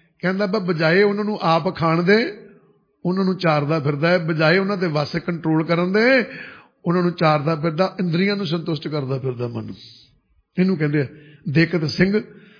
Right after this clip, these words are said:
ਚਲਾਵਤ ਗਾਈ। ਕਹਿੰਦੇ ਵੀ ਤੁਸੀਂ ਦੇਖਿਆ ਕਦੀ ਕਿਸੇ ਸ਼ੇਰ ਨੂੰ ਗਾਂ ਚਾਰਦਿਆਂ? ਅਸਲ ਦੇ ਵਿੱਚ ਪ੍ਰੋਬਲਮ ਕੀ ਹੈ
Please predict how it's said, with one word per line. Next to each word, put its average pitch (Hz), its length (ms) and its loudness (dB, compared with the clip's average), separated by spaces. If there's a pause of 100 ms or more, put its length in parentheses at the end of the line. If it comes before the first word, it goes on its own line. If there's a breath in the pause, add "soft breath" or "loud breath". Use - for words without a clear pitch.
(180 loud breath)
ਚਲਾਵਤ 147 420 -4
ਗਾਈ। 127 300 -6 (380 soft breath)
ਕਹਿੰਦੇ 175 220 2
ਵੀ 180 140 -4
ਤੁਸੀਂ 170 240 -2
ਦੇਖਿਆ 143 320 -2
ਕਦੀ 196 220 0 (840 soft breath)
ਕਿਸੇ 165 220 4
ਸ਼ੇਰ 151 300 2
ਨੂੰ 160 340 -2 (160)
ਗਾਂ 139 180 -2
ਚਾਰਦਿਆਂ? 123 480 -4 (1040 loud breath)
ਅਸਲ 240 200 2
ਦੇ 277 80 0
ਵਿੱਚ 233 160 -2
ਪ੍ਰੋਬਲਮ 220 420 2
ਕੀ 185 220 0
ਹੈ 135 140 0